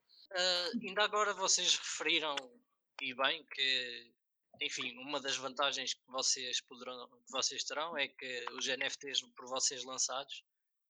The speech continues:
ah, podem ser, enfim, podem ser utilizados por qualquer pessoa no mercado livre. Mas, eh,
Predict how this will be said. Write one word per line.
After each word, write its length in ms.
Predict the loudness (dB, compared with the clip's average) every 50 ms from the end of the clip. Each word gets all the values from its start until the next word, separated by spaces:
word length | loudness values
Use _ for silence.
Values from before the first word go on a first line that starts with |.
| _ _ _
ah, 560 | 0 4 4 6 6 6 6 6 4 4 2 0 -2
podem 280 | 0 0 0 2 2 4
ser, 340 | 4 4 4 6 4 4 4 2 -2 -4 -6 -10 -14 -16 _ _ _ -20 _ _ _ _ _ _ _ _ _ -2
enfim, 300 | -2 -2 -2 -4 -6 -10 _ _ _ _ _ -16 -16 -14 -18 -20 _ _
podem 220 | -4 -2 -2 2 2
ser 160 | 4 4 2
utilizados 540 | 2 0 0 2 6 8 10 10 10 8 4
por 140 | 0 -4 -2
qualquer 300 | -2 -2 0 0 4 4
pessoa 360 | 4 4 4 2 0 0 -2
no 160 | -2 -6 -6
mercado 400 | -6 -6 -4 -2 -4 -4 -4 -8
livre. 160 | -12 -12 -14 _ _ _ _ _ _ _
Mas, 560 | -10 -6 -2 6 10 10 10 12 12 10 10 10
eh, 260 | 10 8 8 8